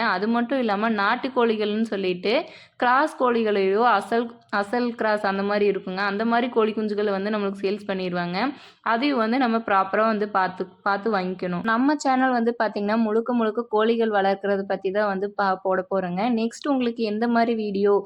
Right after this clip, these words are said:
உங்களுக்கு ஏதாச்சும் டவுட் இருக்கு, இந்த, எனக்கு இந்த வீடியோ வேணும்னு சொல்லிட்டு கமெண்ட் பாக்ஸ்ல வந்து கமெண்ட் பண்ணீங்கன்னா, நான் அதுக்கான வீடியோ வந்து உங்களுக்காக மேக் பண்ணி வந்து போடுவேங்க. நான் பண்ற குஞ்சுகள் வளர்ப்புல ஏதாச்சும் மிஸ்டேக் இருந்தாலும், நீங்க எனக்கு கமெண்ட் பாக்ஸ்ல வந்து கமெண்ட் பண்ணுங்க.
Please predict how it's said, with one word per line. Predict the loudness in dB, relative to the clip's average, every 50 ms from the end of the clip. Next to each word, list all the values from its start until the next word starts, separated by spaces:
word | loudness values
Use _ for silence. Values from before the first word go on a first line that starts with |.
| -4 -16 -20 _
உங்களுக்கு | _ 0 0 0 0 -2 -8
ஏதாச்சும் | -4 -4 -4 -4 -4 -6 -4 -2
டவுட் | 0 0 0 0 -2 -4
இருக்கு, | -6 -8 -8 -6 -6 -6
இந்த, | -4 -4 -4
எனக்கு | -4 -4 -4 -6 -6 -6
இந்த | -4 -4 -4
வீடியோ | -4 -4 -2 -2 -2 -2
வேணும்னு | -2 -2 -4 -2 -2 -2 -2 -2
சொல்லிட்டு | 0 -2 -2 -2 -2
கமெண்ட் | -4 -4 -2 -2 0 -2 0
பாக்ஸ்ல | -2 -2 -4 -4 -6
வந்து | -4 -4 -4 -2
கமெண்ட் | -2 -2 -2 0 -2 -2 -2
பண்ணீங்கன்னா, | -2 -4 -4 -4 -4 -4 -4 -4 -2 -2 -2
நான் | 0 0 2 2 2 2
அதுக்கான | 2 0 -2 -2 -2 -2 -2 -2
வீடியோ | -2 -2 0 0 0 0
வந்து | 0 -2 -2 -2 -2
உங்களுக்காக | -2 0 -2 -2 0 -2 -2 -2 -2
மேக் | -2 -4 -4 -6 -8 _
பண்ணி | -8 -6 -6 -4
வந்து | -4 -6 -6 -6
போடுவேங்க. | -4 -4 -4 -2 -4 -4 -4 -4 -4 -6 -6 -10 -20 -20 -20 -10 _
நான் | -2 0 2 0 0 0
பண்ற | 0 0 2 2 0 0
குஞ்சுகள் | 0 -2 0 0 0 0 0 2
வளர்ப்புல | 0 2 2 0 -2 -2 -4 -4 0 0
ஏதாச்சும் | 0 2 0 -2 -2 0 -2 -2 -2
மிஸ்டேக் | -2 -4 -2 -2 -2 0 0 -2
இருந்தாலும், | -4 -2 -2 -2 -2 0 0 0
நீங்க | 0 0 2 2 2
எனக்கு | 2 0 -2 -2 -6 -6
கமெண்ட் | -6 -4 -4 -4 -4 -2 -2
பாக்ஸ்ல | -2 -2 -2 -4 -6 -4
வந்து | -4 -4 -4
கமெண்ட் | -4 -4 -2 -4 -4 -4 -4
பண்ணுங்க. | -4 -4 -4 -6 -6 -4